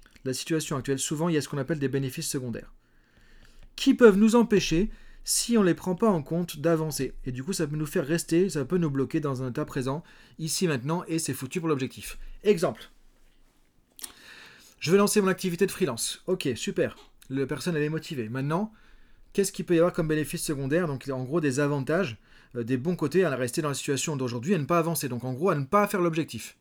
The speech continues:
Ça peut paraître bizarre, hein ? Mais qu'est-ce qu'il peut y avoir ? Bah, peut-être la personne va te dire, justement, et c'est tr-, souvent très inconscient, ces morceaux-là, et souvent, c'est ça qui crée ce qu'on appelle des résistances au changement.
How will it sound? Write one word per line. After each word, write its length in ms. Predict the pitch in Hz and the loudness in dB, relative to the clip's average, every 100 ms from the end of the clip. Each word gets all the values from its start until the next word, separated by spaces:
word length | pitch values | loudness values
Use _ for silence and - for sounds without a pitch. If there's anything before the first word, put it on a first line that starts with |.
| _ _ _ _ _ _ - - | _ _ _ _ _ _ -18 -12
Ça 60 | |
peut 40 | 113 | -4
paraître 280 | 143 156 147 | 0 2 2
bizarre, 280 | 214 233 | 4 4
hein ? 200 | 165 220 - - - - - | 4 0 -4 -20 -20 -20 -10
Mais 260 | 127 165 - - _ _ | -2 -2 -2 -12 _ _
qu'est-ce 200 | - 202 | -2 -2
qu'il 120 | - | -2
peut 100 | - | 2
y 60 | 170 | 2
avoir ? 140 | 131 | 2
Bah, 140 | 113 120 | -2 -2
peut-être 240 | 151 208 | 2 4
la 40 | 170 | 2
personne 240 | 165 202 | 0 0
va 100 | 170 | 2
te 100 | 160 | 2
dire, 240 | 135 202 | 0 0
justement, 440 | 170 196 226 226 - _ - _ _ _ _ - | -2 0 2 2 -2 _ -20 _ _ _ _ -8
et 80 | 127 | -4
c'est 160 | - | -4
tr-, 120 | 139 | -6
souvent 280 | - 175 185 | -6 -2 -2
très 200 | 175 147 | 0 -2
inconscient, 400 | 131 135 156 240 | -2 -4 -2 -2
ces 140 | 233 139 | -2 -4
morceaux-là, 420 | 131 - 156 175 | -4 -4 -2 0
et 220 | 135 123 - - - | 0 -2 -10 -20 -8
souvent, 280 | - 185 | -2 0
c'est 180 | 208 151 | 0 0
ça 220 | 143 202 | 0 0
qui 100 | 190 | -2
crée 200 | 143 - | -6 -4
ce 40 | 170 | -4
qu'on 80 | 143 | -4
appelle 240 | 147 139 | -4 -2
des 80 | 123 | -2
résistances 880 | 117 123 196 180 175 160 185 170 143 | -2 4 8 8 6 0 0 0 -2
au 80 | |
changement. 540 | 110 120 110 143 220 | -6 -6 -6 -4 -4